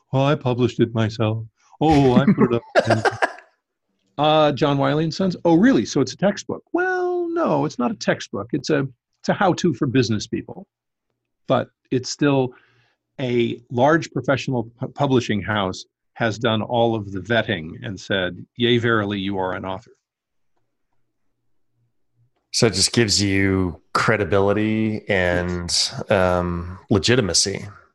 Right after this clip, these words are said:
Speaker 1: Well, that's, that's what a book is for. Um, unless your name is Rowling, you don't write books for money.
Speaker 2: <laughs>
Speaker 1: You, you write books 'cause they're the world's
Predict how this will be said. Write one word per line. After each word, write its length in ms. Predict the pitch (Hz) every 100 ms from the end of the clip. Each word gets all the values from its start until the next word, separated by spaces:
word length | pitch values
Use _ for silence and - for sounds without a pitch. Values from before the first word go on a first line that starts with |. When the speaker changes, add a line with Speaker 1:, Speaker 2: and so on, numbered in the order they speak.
| _ _ -
Speaker 1:
Well, 100 | 185
that's, 320 | 254 262 -
that's 300 | 196 208 -
what 180 | 190 175
a 40 |
book 300 | 123 143 143
is 160 | 127 - -
for. 460 | 151 104 78 - - _ _ 110
Um, 400 | 104 98 98 123 _ _
unless 540 | 131 117 120 175 - -
your 200 | 143 139
name 360 | 123 127 127 127
is 260 | 131 120 113
Rowling, 800 | 101 104 139 160 120 104 107 135 120
you 160 | 117
don't 260 | 117 127 131
write 200 | 123 117
books 400 | 117 113 - - -
for 100 | 107
money. 340 | 110 98 - _ _ _ _ - - - - -
Speaker 2:
<laughs> 440 | 131 190 196 117
Speaker 1:
You, 500 | 123 120 120 117 117 - - _ _
you 140 | 120 110
write 280 | 135 165
books 280 | 123 117 -
'cause 300 | - 117 101
they're 300 | 101 110 110 101 -
the 60 | 123
world's 440 | 104 117 127 -